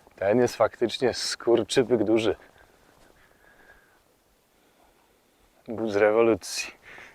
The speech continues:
<laughs> Obłożony małymi wodzami rewolucji. E, kompozycja to zabawna trochę.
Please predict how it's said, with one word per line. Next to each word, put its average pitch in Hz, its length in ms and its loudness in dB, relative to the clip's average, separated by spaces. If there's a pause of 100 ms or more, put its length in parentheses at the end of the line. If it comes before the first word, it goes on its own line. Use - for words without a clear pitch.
<laughs> - 880 -2
Obłożony 123 760 12 (840)
małymi 117 520 10
wodzami 104 460 4
rewolucji. 98 680 0 (1800)
E, 104 260 -4
kompozycja 104 640 2
to 101 140 -2
zabawna 98 500 4
trochę. 98 300 -2